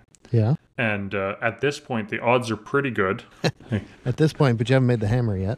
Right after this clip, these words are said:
Speaker 2: Yeah, I, it's true. I haven't made the hammer yet. Uh, and then the third one, the American Craftsman podcast or Green Street Joinery, I don't know which of them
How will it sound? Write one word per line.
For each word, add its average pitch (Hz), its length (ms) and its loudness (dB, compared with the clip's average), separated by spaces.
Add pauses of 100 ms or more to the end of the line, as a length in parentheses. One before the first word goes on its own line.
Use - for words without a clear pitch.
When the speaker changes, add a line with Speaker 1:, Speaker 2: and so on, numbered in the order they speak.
(180)
Speaker 2:
Yeah, 101 160 2
I, 101 120 2
it's 101 300 -4
true. 90 260 -2 (180)
I 117 40 0
haven't 117 100 4
made 117 140 4
the 107 60 -2
hammer 101 200 0
yet. 90 220 -6 (140)
Uh, 98 380 0 (220)
and 123 140 2
then 113 340 2
the 110 120 -2
third 165 300 2
one, 107 300 0 (400)
the 98 640 2 (420)
American 120 380 0
Craftsman 117 640 -2 (420)
podcast 120 680 -2 (160)
or 104 100 0
Green 110 220 4
Street 110 240 0
Joinery, 107 340 0
I 107 80 2
don't 104 140 2
know 98 280 -2
which 101 200 -2
of 95 140 -4
them 95 240 -4